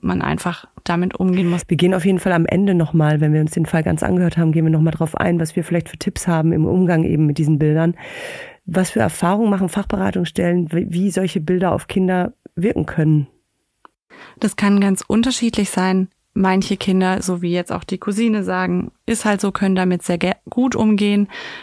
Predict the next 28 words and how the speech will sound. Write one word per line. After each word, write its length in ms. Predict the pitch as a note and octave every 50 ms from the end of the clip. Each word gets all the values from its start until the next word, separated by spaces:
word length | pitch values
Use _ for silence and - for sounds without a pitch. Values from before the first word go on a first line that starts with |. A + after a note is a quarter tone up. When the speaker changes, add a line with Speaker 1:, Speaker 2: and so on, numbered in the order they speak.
| - - -
Speaker 1:
Ähm, 360 | - F#3+ F#3 F3+ F#3 F#3 - -
es 160 | - - -
kann 280 | - - F#3+ F#3+ G3
aber 260 | - - F#3 F#3+ - -
auch 120 | F#3+ -
dramatisch 680 | - - - F#3 F3+ F3+ E3+ E3 - - E3 - - -
wirken. 320 | D#3 - - F3+ E3+ D#3 _ _ _ _ _ _ _ _ _ _ _ _ _ _ _ _ _ _ _ _ _ _ _ _ _ -
Speaker 2:
Dann 260 | - E3+ E3 E3 E3 -
wäre 320 | - F3+ D#3+ D#3 E3 - -
ich 160 | - - -
doch 180 | - F3+ D#3 -
jetzt 300 | F3+ F3 - - - -
mal 400 | E3 D3+ D3+ D#3 D#3 D#3 D#3+ D#3 - _ _ -
interessiert 500 | - B3+ F#3+ - G3 E3 - F#3 E3+ -
daran, 320 | F3 D#3+ E3 E3 E3+ E3
wie 80 | D#3+ E3
es 120 | D#3+ -
eben 420 | - - E3+ D#3+ D#3+ E3 D#3 D#3+ - _ -
die 80 | E3+ D#3
Fachberatungsstelle 960 | - - D3 - - E3 D3+ D3+ - E3 D#3+ - - - D3+ D3+ D3+ D3+ D#3
gelöst 500 | - D#3 D3+ C#3 C#3+ C#3+ C#3 - - -
hat, 240 | D#3+ D#3+ - - - -
an 220 | - D#3+ D#3 D#3
die 180 | - E3 E3+ -
sich 220 | - F3 E3 -
die 120 | - G3
Schulleitung 580 | F#3 - - E3 C#3+ C3 - - - - A#2+ B2+
wendet. 420 | - - D3 C#3+ D#3 - - -